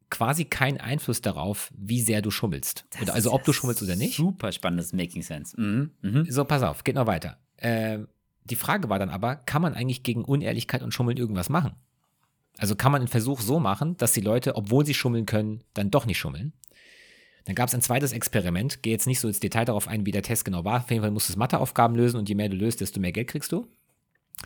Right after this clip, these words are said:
Speaker 1: Der Unterschied war nur folgende. Die, es gab wieder eine Kontrollgruppe, die nicht schummeln konnte und dann gab es die Schummelgruppe eins,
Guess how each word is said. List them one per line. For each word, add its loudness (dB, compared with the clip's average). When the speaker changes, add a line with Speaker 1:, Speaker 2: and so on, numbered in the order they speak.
Speaker 1:
Der 0
Unterschied 2
war -2
nur 2
folgende. 2
Die, -2
es 0
gab 4
wieder 4
eine 2
Kontrollgruppe, 2
die 2
nicht 2
schummeln -2
konnte -4
und -4
dann 0
gab 0
es -2
die -4
Schummelgruppe -2
eins, -4